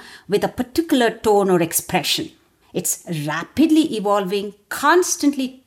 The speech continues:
changing forms. In all these variations, they serve two functions. A, it produces an outgroup effect by targeting populations using dehumanizing terms.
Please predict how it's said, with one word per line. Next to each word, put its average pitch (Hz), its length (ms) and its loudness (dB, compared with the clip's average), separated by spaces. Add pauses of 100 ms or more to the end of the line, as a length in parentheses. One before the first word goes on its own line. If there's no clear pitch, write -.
changing 233 480 -2
forms. - 800 -2 (500)
In 302 140 4
all 381 240 4
these 403 220 0
variations, 262 840 0 (160)
they 220 140 0
serve 233 440 -2
two 330 200 4
functions. - 720 -4 (260)
A, 262 360 2 (240)
it 226 220 -4
produces 226 520 -2
an 185 80 0
outgroup 180 720 2
effect - 560 -2
by 175 140 2
targeting 247 600 0
populations 190 760 -2
using 214 640 0
dehumanizing 190 1000 0
terms. 226 460 -2